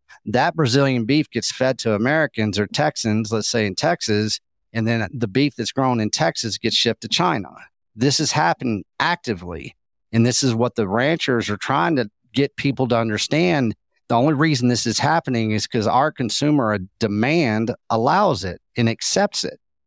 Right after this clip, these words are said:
because we say, "Oh, look, it says U S D A prime." Well, B S, no more. What we have to do is say, "I'm going to go out there. I'm gonna create a new consumer demand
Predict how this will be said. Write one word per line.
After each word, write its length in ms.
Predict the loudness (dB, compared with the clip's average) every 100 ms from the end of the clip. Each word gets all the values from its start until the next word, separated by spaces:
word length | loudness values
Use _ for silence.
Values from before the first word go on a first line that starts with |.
| _ _
because 300 | -4 -2 0
we 120 | 0
say, 260 | 0 0 0
"Oh, 180 | 0 0
look, 260 | 2 0 0
it 100 | -4
says 300 | -2 -2 0
U 100 | 0
S 160 | 0 0
D 160 | 0
A 140 | 0 -2
prime." 500 | -2 0 0 -4 -14 _ _ _
Well, 220 | -2 -2 -2 _ _
B 240 | 0 2
S, 480 | 4 2 0 -4 -8 -2
no 120 | 0
more. 500 | 2 4 2 0 -8
What 220 | -2 -2
we 100 | 0
have 200 | 0 0 -2
to 80 |
do 240 | 0 4 4
is 100 | 2
say, 220 | 0 -2 0
"I'm 400 | 0 2 2 0
going 260 | 0 0
to 80 | 0
go 240 | 0 2 4
out 260 | 2 0
there. 360 | 0 2 0 -2 _
I'm 460 | 0 2 2 0 0
gonna 220 | -2 -2
create 300 | -2 0 2
a 40 |
new 180 | 0 0
consumer 560 | 0 -2 0 0 0 0
demand 720 | 0 0 0 0 0 0